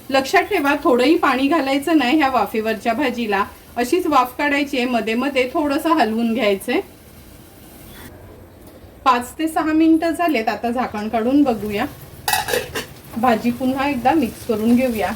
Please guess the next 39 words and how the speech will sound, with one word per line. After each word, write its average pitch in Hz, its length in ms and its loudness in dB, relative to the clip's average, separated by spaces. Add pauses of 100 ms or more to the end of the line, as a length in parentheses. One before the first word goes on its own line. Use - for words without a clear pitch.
(100)
तुम्ही 247 180 4
बघू 233 280 0
शकता 302 400 0
वाफेवरच 240 760 2
किती 262 260 -6
सुंदर 262 440 0
असं 226 240 0 (120)
तेल 196 220 -2
सुटले 240 400 -4
भाजीला 202 520 -2 (480)
आणि 285 280 4
घेवडा 262 340 4
पण 285 260 0
अगदी 240 300 -2
कवळा 262 400 4
होता 285 320 0
त्यामुळे 240 540 0
लगेचच 220 520 -2
शिजत 220 340 -2
आलाय 196 280 0
तो. 285 260 -2 (560)
आता 247 180 4
आपण 262 280 4
ह्याच्यामध्ये 240 520 2
मीठ 226 260 0
घालायचं 208 460 -2
आहे. 233 100 -2 (320)
लक्षात 269 280 2
ठेवा, 320 320 2
जेव्हा 269 300 0
भाजी 262 360 0
आपण 262 240 0
वरतो 262 500 0
ना 214 240 2
तेव्हा 247 300 4
लगेच 262 380 0
मीठ 269 220 2
घालायचं 247 560 0
नाही. 190 160 -2